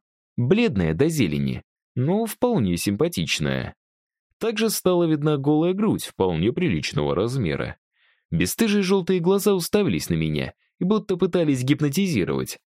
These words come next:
Я не остался в долгу и вошел в контакт с водяной девой. Картина была странной. Она пыталась меня соблазнить, но не по-настоящему, а для того, чтобы утащить на глубину и сделать своей игрушкой.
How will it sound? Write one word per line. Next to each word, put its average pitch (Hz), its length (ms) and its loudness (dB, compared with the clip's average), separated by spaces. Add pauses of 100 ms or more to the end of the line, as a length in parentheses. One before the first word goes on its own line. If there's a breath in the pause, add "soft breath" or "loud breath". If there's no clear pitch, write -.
(140)
Я 196 180 0
не 190 140 2
остался 196 480 0
в 80 60 -2
долгу 82 480 -2 (200)
и 196 200 0
вошел 208 360 2
в 147 60 -8
контакт 104 500 -2
с - 60 -6
водяной 82 420 0
девой. 71 480 -4 (360)
Картина 220 480 -2
была 196 240 2
странной. 87 680 -2 (360)
Она 208 200 2
пыталась 196 500 0
меня 143 220 0
соблазнить, 147 680 -2 (160)
но 180 200 0
не 175 140 0
по-настоящему, 175 1000 0 (260)
а 98 80 2
для 107 160 4
того, 202 240 2
чтобы 208 260 2
утащить 185 420 0
на 170 140 2
глубину 147 560 0 (260)
и 185 120 -2
сделать 95 480 0
своей 82 420 0
игрушкой. 98 600 -4